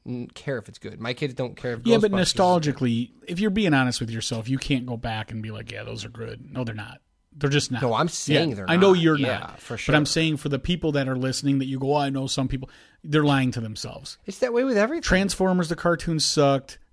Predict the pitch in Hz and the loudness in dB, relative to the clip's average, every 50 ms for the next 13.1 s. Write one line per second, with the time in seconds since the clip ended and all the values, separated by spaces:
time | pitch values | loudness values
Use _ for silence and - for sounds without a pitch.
0 | _ 156 143 143 156 165 165 160 143 147 143 143 139 - - - - 135 131 131 | _ -6 -4 -2 0 2 2 2 2 2 2 2 2 0 -2 0 0 0 0 -2
1 | 131 - - - - - _ _ _ _ _ _ - 139 135 135 135 127 117 110 | -4 -8 -12 -18 -20 -20 _ _ _ _ _ _ -4 -2 0 0 0 0 -2 -6
2 | - - 131 143 156 160 147 135 131 - - - - 135 117 - - - _ - | -4 -2 2 4 4 4 2 2 -2 -6 -8 -8 -6 -6 -6 -8 -10 -16 _ -4
3 | 143 139 135 151 190 220 - - - - 220 202 196 185 175 180 175 165 151 139 | -2 0 2 4 4 4 4 2 2 0 2 2 4 2 2 2 2 0 0 0
4 | 156 160 - - - 143 131 110 - - 151 165 175 196 202 196 175 190 196 202 | -2 -4 -4 -6 -8 -8 -8 -8 -6 0 2 2 4 4 4 4 4 4 6 6
5 | 202 202 202 196 190 - _ _ _ _ _ _ _ _ _ _ _ - - - | 6 4 2 0 -4 -8 _ _ _ _ _ _ _ _ _ _ _ -12 -4 -2
6 | 165 151 143 131 117 127 117 - - _ - - 135 107 95 98 117 117 117 104 | 0 0 0 0 -2 -6 -8 -12 -14 _ -2 0 0 0 0 -2 -4 -4 -4 -4
7 | 101 - 143 139 - - 131 143 151 170 196 214 226 - _ _ _ _ _ _ | -4 -4 -6 -6 -4 -4 -4 -4 -2 -2 -2 -4 -4 -6 _ _ _ _ _ _
8 | _ _ _ _ _ _ - - - - 113 123 120 113 117 117 113 131 123 104 | _ _ _ _ _ _ -8 -4 -4 -2 -2 -2 -2 -2 -4 -4 -4 -4 -4 -4
9 | 117 127 135 135 131 - 120 143 160 170 165 - 190 185 190 185 - _ _ _ | -4 -4 -4 -2 -2 -2 0 0 0 0 0 0 0 0 0 -2 -6 _ _ _
10 | - 120 120 117 - - 120 120 - - 110 98 - _ _ _ _ _ - - | -6 -6 -6 -4 -6 -8 -8 -8 -10 -10 -12 -14 -14 _ _ _ _ _ -16 -14
11 | 113 - 135 123 120 113 - 123 117 117 110 110 - 104 107 104 104 104 101 - | -8 -6 -4 -4 -4 -4 -6 -6 -6 -6 -8 -10 -10 -10 -10 -10 -10 -10 -10 -10
12 | - 98 98 98 - - - 117 104 107 107 101 104 104 - - - 104 101 - | -10 -10 -10 -10 -12 -10 -8 -8 -8 -8 -8 -8 -10 -12 -12 -12 -12 -12 -12 -14
13 | - | -16